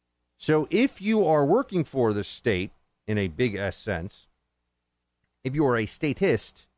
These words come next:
ideologically, it stands to reason that you would want to support the political party that believes in enlarging the state, giving it more authority, allowing it to take more of people's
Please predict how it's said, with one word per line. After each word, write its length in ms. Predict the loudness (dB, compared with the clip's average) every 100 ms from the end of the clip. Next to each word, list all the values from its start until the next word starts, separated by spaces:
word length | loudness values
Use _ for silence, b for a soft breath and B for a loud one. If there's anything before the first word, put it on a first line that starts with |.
| _ _ -2
ideologically, 920 | 0 0 2 0 0 -6 -10 -12 -14 _ _ _ _ _ _
it 240 | 2 2 0 -10
stands 420 | -6 0 0 -2
to 120 | 0
reason 260 | 2 0 -2
that 80 |
you 460 | -2 -2 0 -2 -6
would 220 | -2 -2
want 240 | 2 0 0
to 20 |
support 540 | -6 -4 2 2 0 -6 _ _ _ _ _ _ _ _ _ _ -4
the 100 | 0
political 380 | 2 2 2
party 280 | 0 0 2
that 200 | 0 -2
believes 480 | -2 0 2 0 2
in 100 | 2
enlarging 540 | 2 2 2 2 0 -4
the 60 |
state, 380 | -4 -2 -2 0
giving 220 | 0 0
it 120 | 0
more 180 | 0 0
authority, 500 | 0 0 0 0 -6 -14 _ -8
allowing 420 | 0 2 2 2
it 40 | 0
to 60 |
take 240 | -2 -4 -2
more 360 | -2 0 -2
of 100 | -4
people's 340 | -8 -12 -16